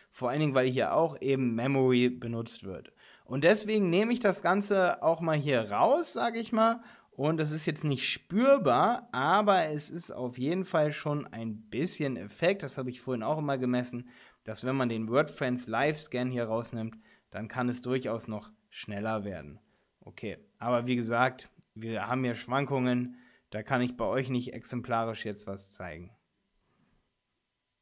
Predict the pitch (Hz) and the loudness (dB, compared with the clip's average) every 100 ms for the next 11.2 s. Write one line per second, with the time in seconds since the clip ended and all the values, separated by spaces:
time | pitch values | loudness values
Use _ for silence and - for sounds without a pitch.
0 | _ _ _ _ 117 123 - 120 123 123 | _ _ _ _ -6 -6 -4 -2 -2 -2
1 | 117 110 - 107 107 104 101 131 139 127 | -4 -4 -4 -6 -6 -8 -6 -4 -4 -4
2 | 123 143 143 127 123 131 131 - 107 123 | -2 -2 -2 -6 -4 0 0 -2 -2 -2
3 | 131 - - 123 127 - 113 - - 117 | -2 -6 -8 -4 -4 -4 -6 -4 -4 -4
4 | - - - 123 113 - 143 143 135 127 | -4 -8 -8 -6 -6 -2 -2 -2 -6 -4
5 | 131 123 120 113 - 131 135 - - - | -2 0 -2 -8 -6 0 0 -2 -10 -14
6 | - _ 135 147 147 - 139 135 120 123 | -20 _ -6 2 2 4 2 2 0 2
7 | 120 127 143 143 147 135 131 135 127 135 | 4 6 6 4 4 4 2 0 0 0
8 | 135 - 131 120 107 139 147 143 131 127 | -2 -4 -4 -4 -2 -2 0 0 0 0
9 | 120 120 - - 143 151 156 139 - - | 2 0 0 0 2 4 4 4 2 -12
10 | - - 127 143 127 139 180 160 151 151 | -20 -4 -2 0 0 4 6 8 8 6
11 | 147 143 | 2 0